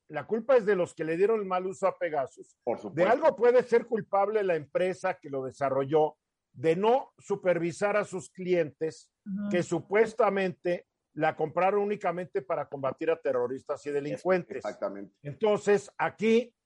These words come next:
Speaker 1: la empresa es N-, N S O M, ¿no?
Speaker 2: N S O,
Speaker 1: N S O M.
Speaker 2: N S O Group.
Speaker 1: Eh,
Speaker 2: Así
Speaker 1: es,
Speaker 2: es.
Speaker 1: son una bola de irresponsables porque ellos dijeron, "Yo lo vendo ya que se hagan bolas",
Speaker 2: Así
Speaker 1: y eso
Speaker 2: es.
Speaker 1: no debería ser, porque para comprar este programa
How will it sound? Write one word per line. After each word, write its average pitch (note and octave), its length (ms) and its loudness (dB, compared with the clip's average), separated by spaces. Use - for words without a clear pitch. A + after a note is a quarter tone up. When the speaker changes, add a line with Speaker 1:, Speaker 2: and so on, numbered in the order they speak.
Speaker 1:
la D#3+ 180 0
empresa G3+ 460 0
es G3+ 320 -2
N-, G3+ 340 -2
N A3 320 -2
S G#3 240 0
O G3+ 120 4
M, E3 120 -6
¿no? F3+ 200 0
Speaker 2:
N C4 140 -6
S F#3 220 -4
O, - 80 0
Speaker 1:
N - 0 -
S E3+ 120 -4
O D#3+ 40 -6
M. D#3+ 80 -4
Speaker 2:
N D#3+ 100 -2
S D3 160 -4
O D3+ 100 0
Group. D#3+ 340 -4
Speaker 1:
Eh, - 240 -10
Speaker 2:
Así F#3 100 -4
Speaker 1:
es, A2+ 240 -6
Speaker 2:
es. - 80 -16
Speaker 1:
son F#3+ 160 0
una A#3 140 4
bola A#3 220 4
de A#3 100 6
irresponsables G#3 840 0
porque F3 300 -4
ellos G#3 180 -2
dijeron, F3 420 -4
"Yo C4 120 2
lo C#4+ 120 2
vendo B3 280 2
ya G#3 180 2
que G#3 100 -20
se G3+ 120 -8
hagan F#3+ 280 -6
bolas", E3 560 -2
Speaker 2:
Así C#3+ 180 -10
Speaker 1:
y D3+ 40 -2
eso F#3 200 -2
Speaker 2:
es. A3 40 0
Speaker 1:
no F#3+ 140 0
debería F#3 300 2
ser, F3 320 -2
porque D#3 280 -4
para D#3 300 -2
comprar F#3 360 2
este A#3+ 220 2
programa D3+ 640 -2